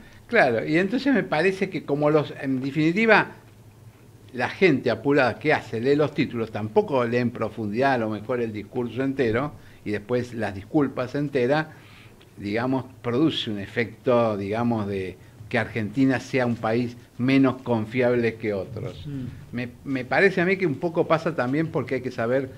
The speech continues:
Speaker 1: usar bien el lenguaje.
Speaker 2: Mm.
Speaker 1: Mira, yo tenía un amigo
Speaker 2: No lo
Speaker 1: mío
Speaker 2: que dijo el, el ex secretario de Comercio del gobierno anterior:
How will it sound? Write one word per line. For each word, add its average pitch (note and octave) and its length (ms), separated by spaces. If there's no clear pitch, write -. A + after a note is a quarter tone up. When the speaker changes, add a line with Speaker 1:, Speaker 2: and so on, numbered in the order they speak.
Speaker 1:
usar A#2+ 340
bien C3+ 300
el G2 160
lenguaje. G2 640
Speaker 2:
Mm. C#3+ 200
Speaker 1:
Mira, C#3+ 220
yo F#3 180
tenía F#3 340
un D#3+ 220
amigo F3+ 320
Speaker 2:
No E3 80
lo F#3+ 80
Speaker 1:
mío D#3 80
Speaker 2:
que D3+ 40
dijo C#3 380
el, B2 260
el B2 140
ex C3 120
secretario B2+ 420
de A#2 40
Comercio A#2 380
del G#2+ 100
gobierno A2 240
anterior: G#2 380